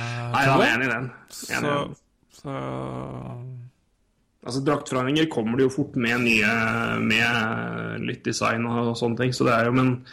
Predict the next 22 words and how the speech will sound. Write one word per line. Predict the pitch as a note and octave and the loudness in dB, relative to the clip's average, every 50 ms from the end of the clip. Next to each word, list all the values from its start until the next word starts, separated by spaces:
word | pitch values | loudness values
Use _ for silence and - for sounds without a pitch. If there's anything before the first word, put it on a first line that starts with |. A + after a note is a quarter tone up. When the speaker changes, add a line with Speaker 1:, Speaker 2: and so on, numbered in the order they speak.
| - - - - - - _ _ - | -18 -16 -16 -18 -18 -20 _ _ -2
Speaker 1:
det | A#2+ A#2+ | 2 4
er | B2 A#2+ | 6 6
veldig | B2 A#2 A#2+ B2 | 6 6 6 6
mange | B2 A#2 G#2+ | 6 4 4
som | B2+ A2+ A2 | 2 2 2
på | |
en | B2+ A#2 | 2 2
måte | A2+ | 0
holder | - - A2+ G#2+ G2+ A#2 A#2+ B2 A#2+ - | 0 2 2 4 4 6 6 4 4 2
på, | - | 2
holder | B2 A#2+ A#2 A2+ A#2 A2 A2 A2 A#2 A2 A2+ | 4 4 6 6 4 4 4 2 2 2 4
i | A2 | 4
hvert | G#2+ A2+ - | 2 2 2
fall | A#2 G#2+ - | 2 2 4
på | - A#2+ A#2 G#2+ G#2+ - | 4 6 6 6 6 4
essensen | - - - - - A2+ A2 A2 - - - C3 A#2+ | 4 2 2 2 0 0 2 2 2 2 4 4 4
og | A#2 A2 A2 | 6 6 6
holder | A2 A2+ A#2 A#2 | 4 4 4 4
så | A#2 | 4
mye | A#2+ A2+ A2 | 4 6 4
de | A#2 A2 | 4 4
kan | - G2 G2+ | 4 4 4